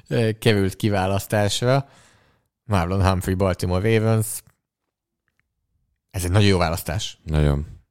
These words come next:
Speaker 1: A-, azt gondolom, hogy Humphrey-t Latimore fölé teszed.
Speaker 2: Igen. Egy
Speaker 1: És
Speaker 2: kicsivel
Speaker 1: majd
Speaker 2: igen.
Speaker 1: fog jönni még, eh,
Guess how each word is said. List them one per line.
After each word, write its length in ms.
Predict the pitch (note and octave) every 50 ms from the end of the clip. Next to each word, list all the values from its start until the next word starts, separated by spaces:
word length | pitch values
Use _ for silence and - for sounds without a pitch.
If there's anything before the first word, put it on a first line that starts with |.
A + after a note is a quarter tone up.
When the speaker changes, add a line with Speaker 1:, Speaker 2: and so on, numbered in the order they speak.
| _ _ _
Speaker 1:
A-, 80 | - A2
azt 100 | G#2+ A2
gondolom, 260 | - B2 A2+ B2+ C3+ B2
hogy 160 | A2 G#2 -
Humphrey-t 440 | - A2 A2+ A2 - - A2 G2 -
Latimore 340 | G#2+ G2 - G2 F#2+ F#2
fölé 200 | - - F#2+ E2
teszed. 400 | D#2 - - - - - G2+ - _ _ _ _ _ _ _ _ _ _ _ _ _
Speaker 2:
Igen. 240 | - D2 - D2 C2+ C#2 - - - _ _ _ _
Egy 160 | - - - -
Speaker 1:
És 60 | -
Speaker 2:
kicsivel 220 | - - D#2 - -
Speaker 1:
majd 120 | D2 D2
Speaker 2:
igen. 120 | C#2+ C#2+ C#2+
Speaker 1:
fog 140 | F2+ A2+ A#2
jönni 200 | A2+ G#2 G2 F#2+
még, 360 | F#2+ F2+ F2+ F2+ G2+ F#2 F#2
eh, 220 | F#2 F2+ F2+ F2